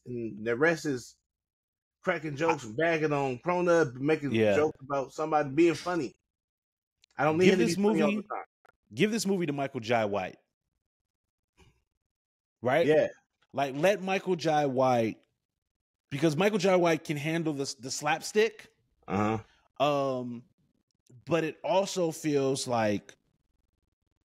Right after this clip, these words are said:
Speaker 2: like he would handle the material. I think the thing is, is that we've got, like, an up-and-coming writer, an up-and-coming director, and, and this movie doesn't feel like it belongs to anybody.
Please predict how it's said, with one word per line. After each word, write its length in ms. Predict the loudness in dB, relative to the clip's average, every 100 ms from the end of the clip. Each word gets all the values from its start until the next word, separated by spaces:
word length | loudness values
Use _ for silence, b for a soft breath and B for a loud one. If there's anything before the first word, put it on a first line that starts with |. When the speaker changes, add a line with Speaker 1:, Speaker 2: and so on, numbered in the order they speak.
| _ _ _ -4
Speaker 2:
like 160 | -4
he 120 | -2
would 160 | -2 -2
handle 300 | -2 -2 -2
the 80 | -4
material. 600 | -6 -4 0 2 0 -2
I 80 | -4
think 220 | -2 -4
the 80 | -4
thing 260 | -4 -4 2
is, 280 | 2 2 -2
is 100 | -2
that 180 | -2
we've 160 | -2 -2
got, 320 | 2 2 0
like, 140 | -4 -2
an 80 | -2
up-and-coming 500 | -2 -4 -4 -4 2
writer, 420 | 2 4 2 -2 B B B
an 80 | -2
up-and-coming 480 | 0 0 -2 -2 -2
director, 580 | 2 2 0 -4 -8 -10 B B -4
and, 160 | -4 -2
and 180 | -4 -2
this 160 | -2
movie 220 | 0 0
doesn't 300 | 0 0 -2
feel 260 | -4 0 2
like 180 | 2 0
it 100 | -2
belongs 440 | 0 0 0 -2
to 80 | -6
anybody. 540 | -6 -6 -6 -8 -10